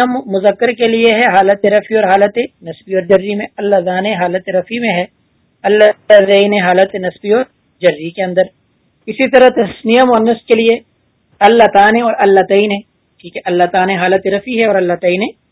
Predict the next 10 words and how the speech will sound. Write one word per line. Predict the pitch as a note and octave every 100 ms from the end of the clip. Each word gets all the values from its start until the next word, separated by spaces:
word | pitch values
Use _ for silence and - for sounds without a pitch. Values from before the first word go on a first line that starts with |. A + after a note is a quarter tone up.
| -
حالت | E3 D#3+
نصبی | E3+ E3 _ F3
اور | G#3+ - _ _ _ -
جری | D#3 C#3+
ہے۔ | D3 C#3 _ _ _ _ _ _ _ -
جبکہ | A3 G#3 C4 C4
الذین | C4 B3+ G3 A#3 C4 C4+ - _ -
اور | G3 A3+ C4 _ _ _ _ _ _ _ _ _ _ _
الاولا، | F#3+ G#3+ B3+ C4+ G#3+ F3+ - _ -
الاولا | G3+ - A3 F#3